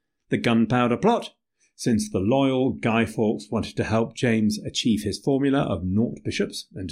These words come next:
naught king, so tried to blow both up. And then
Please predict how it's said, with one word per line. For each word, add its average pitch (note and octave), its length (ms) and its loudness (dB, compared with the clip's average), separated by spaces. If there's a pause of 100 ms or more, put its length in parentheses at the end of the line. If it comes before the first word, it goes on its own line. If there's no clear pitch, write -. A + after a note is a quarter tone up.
naught G#2+ 320 0
king, G#3+ 380 -2 (280)
so G2+ 220 -6
tried F2+ 280 -4
to F2+ 60 -8
blow F#2 320 0 (200)
both F2+ 240 -2
up. - 280 -4 (840)
And C3 120 2
then F3+ 340 2